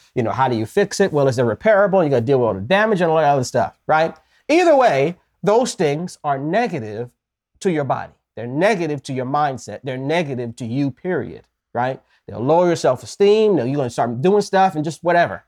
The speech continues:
right? So what God is trying to get us to see is, he says, "In all things give thanks," right? Now, first of all, before we get to that, he says, "Rejoice always."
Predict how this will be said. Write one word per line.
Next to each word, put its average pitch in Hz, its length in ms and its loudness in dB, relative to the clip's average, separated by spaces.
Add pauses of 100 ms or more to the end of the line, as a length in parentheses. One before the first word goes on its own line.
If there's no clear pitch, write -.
right? 156 280 0 (1120)
So 220 120 2
what 202 220 4
God 262 260 4
is 233 100 0
trying 208 200 0
to 185 40 0
get 170 180 2
us 156 120 -2
to 135 80 -12
see 190 280 -2
is, 110 120 -4
he 208 80 -2
says, 185 240 0
"In 147 120 0
all 196 340 2
things 165 340 -2
give 135 220 -2
thanks," - 580 -10 (420)
right? 143 300 -2 (160)
Now, - 60 -8
first 269 220 0
of 196 80 2
all, 165 60 2
before 247 240 2
we 247 100 2
get 147 160 -2
to 147 80 -2
that, 139 100 0
he 175 80 -2
says, 147 280 0
"Rejoice 135 500 0
always." - 640 -2